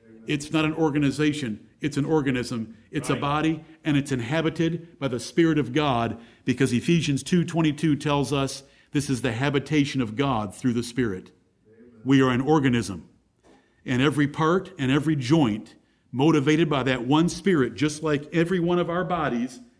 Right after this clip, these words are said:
Speaker 1: every joint and part motivated by one, my human spirit, your human spirit,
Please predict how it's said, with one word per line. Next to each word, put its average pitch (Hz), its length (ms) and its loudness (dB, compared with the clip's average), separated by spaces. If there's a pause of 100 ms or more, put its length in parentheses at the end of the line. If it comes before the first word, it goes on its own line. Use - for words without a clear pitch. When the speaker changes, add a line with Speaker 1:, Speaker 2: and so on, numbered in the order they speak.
(120)
Speaker 1:
every 151 240 -4
joint 165 380 -4
and 151 160 -10
part 151 360 -4
motivated 151 480 -2
by 143 120 -4
one, 160 460 -2
my 156 260 -2
human 151 300 -4
spirit, 165 380 -2
your 180 200 -4
human 147 300 -8
spirit, 151 420 -8